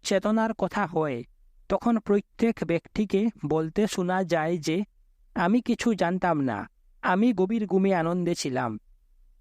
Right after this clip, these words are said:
এই বাক্য থেকে দুটি তথ্য পাওয়া যায়। কোনো কিছুর বোধ না থাকা আর গভীর ঘুমের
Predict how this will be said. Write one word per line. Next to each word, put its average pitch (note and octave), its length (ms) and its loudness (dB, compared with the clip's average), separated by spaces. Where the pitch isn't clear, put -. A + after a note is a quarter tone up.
এই A3 220 2
বাক্য F3+ 420 -2
থেকে D3+ 500 -2
দুটি F#3 380 -2
তথ্য G3+ 600 -2
পাওয়া D#3+ 300 0
যায়। B2+ 380 -2
কোনো A#3 340 4
কিছুর A3+ 420 0
বোধ F3+ 300 2
না E3+ 260 2
থাকা E3+ 400 -2
আর E3+ 180 2
গভীর F#3 400 0
ঘুমের E3+ 340 0